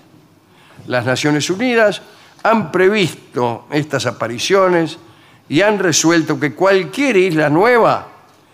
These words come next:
pertenezca al Reino de Sicilia. El ejército argentino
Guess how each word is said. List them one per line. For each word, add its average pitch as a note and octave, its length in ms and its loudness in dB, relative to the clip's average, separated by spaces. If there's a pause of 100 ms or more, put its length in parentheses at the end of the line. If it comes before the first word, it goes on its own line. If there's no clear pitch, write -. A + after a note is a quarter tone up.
(240)
pertenezca F3+ 600 0
al D#3+ 80 0
Reino D#3+ 300 2
de C#3+ 80 0
Sicilia. A2 720 -4 (1400)
El B2 100 -6
ejército D#3+ 540 -2
argentino D3 920 -2